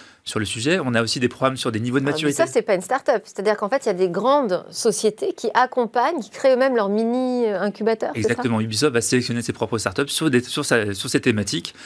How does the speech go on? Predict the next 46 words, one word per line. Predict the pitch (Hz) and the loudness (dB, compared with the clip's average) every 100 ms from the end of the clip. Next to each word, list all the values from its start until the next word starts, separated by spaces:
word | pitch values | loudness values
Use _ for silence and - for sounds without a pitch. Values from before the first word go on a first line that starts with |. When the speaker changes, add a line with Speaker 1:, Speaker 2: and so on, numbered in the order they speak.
| - - _ | -20 -20 _
Speaker 1:
divertissement, | 107 110 - - - 117 117 | 0 0 2 -2 -2 -4 -2
jeux | 110 | -2
vidéo, | 104 101 107 110 120 | -2 0 2 4 2
blockchain | 107 107 - 104 107 | 0 -6 -4 -4 -4
notamment. | 135 98 95 101 170 - - - - | -6 -6 -8 -8 -12 -18 -16 -14 -2
Euh, | 107 95 | 0 0
ils | 104 | 0
vont | |
les | 139 117 | 2 2
accompagner, | 107 101 101 120 | 0 -2 -2 -2
apporter | 135 110 127 | -4 -4 -2
des | 104 | 0
ressources | 101 104 139 | -2 -2 -4
du | 107 104 | -2 -4
groupe, | 113 165 - - _ _ _ _ | -4 -6 -12 -20 _ _ _ _
les | 117 117 | 0 4
loger | 151 147 123 135 | 6 4 4 2
à | |
Station | 123 113 - 101 | 2 0 -2 -2
F | 117 165 - | -2 -4 -2
et | 113 131 | -2 0
leur | 101 92 | -2 -2
faire | 123 | -2
des | 98 | -2
ateliers, | 101 98 95 117 | -4 -6 -2 -2
des | 110 | -2
workshops | 95 92 131 | -4 -4 -4
pendant, | - 101 107 120 101 | -2 -4 -2 -4 -6
euh, | 92 | -6
pendant | 104 107 | -6 -6
au | |
moins | 110 | -4
six | 127 - | -2 -4
mois. | 104 - - - - | -6 -10 -20 -20 -14
Pareil | - 90 110 | -6 0 0
pour | - 104 | 0 0
d'autres | 107 | 0
entités | 104 - 104 | -2 -4 -2
comme | 135 104 | -2 -2
Microsoft | 98 - 98 123 110 | -4 -4 -4 -4 -4
ou | |
Facebook | 107 98 95 139 | -6 -6 -4 -6
qui | - | -6
vont | 101 - - | -6 -8 2
eux | 156 | 4
aussi | 139 123 - 170 | 6 4 0 -2